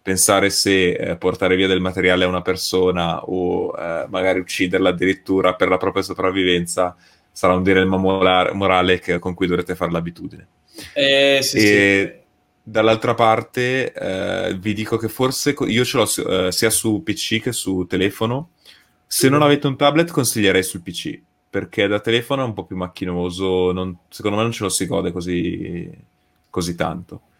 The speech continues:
Speaker 1: Eh, però bellissimo gioco, veramente, veramente bello. Tra l'altro ci sono un
Speaker 2: Sì,
Speaker 1: paio
Speaker 2: sì.
Speaker 1: di espansioni, adesso c'è questa Final Cut con il remaster e c'è l'espansione, sono sicuro, The Little Ones,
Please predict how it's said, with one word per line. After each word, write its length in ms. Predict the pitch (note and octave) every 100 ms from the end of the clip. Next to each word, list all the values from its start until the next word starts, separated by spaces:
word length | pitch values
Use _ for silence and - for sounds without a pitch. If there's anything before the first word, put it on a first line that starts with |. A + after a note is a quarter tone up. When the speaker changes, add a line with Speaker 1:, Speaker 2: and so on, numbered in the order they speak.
| _ _ _ _ _ -
Speaker 1:
Eh, 360 | E2 E2 - - - -
però 340 | G#2+ G2 G2
bellissimo 440 | F#2+ F2+ E2+ F#2 F2
gioco, 360 | E2 F2 F2+
veramente, 400 | F2+ F2 F2+ F2
veramente 400 | F#2 F2 E2+ E2+
bello. 320 | E2+ E2+ E2+ - _ - -
Tra 100 | -
l'altro 160 | G#2+ C#3
ci 80 | B2+
sono 120 | G#2+
un 60 | F2+
Speaker 2:
Sì, 40 |
Speaker 1:
paio 100 | G#2
Speaker 2:
sì. 60 | G#2+
Speaker 1:
di 60 |
espansioni, 560 | G#2+ G#2+ G#2 - A2 A#2+
adesso 260 | A2 A2 A#2+
c'è 140 | G#2
questa 260 | F#2 F2+ F#2
Final 400 | - G2 G2 -
Cut 460 | G2 G2+ - A2+
con 180 | A2 F#2
il 60 | F2+
remaster 760 | F2+ F#2 G2 - B2+ C3 D#3+ _ _ _
e 120 | - F3+
c'è 120 | G#2+
l'espansione, 480 | G2 - G2 A2 G#2+
sono 200 | G#2+ G2+
sicuro, 360 | A2+ - G2+
The 120 | F#2
Little 340 | F#2+ F#2+ A2 G2+
Ones, 640 | G2 F#2+ G2+ - - A#2+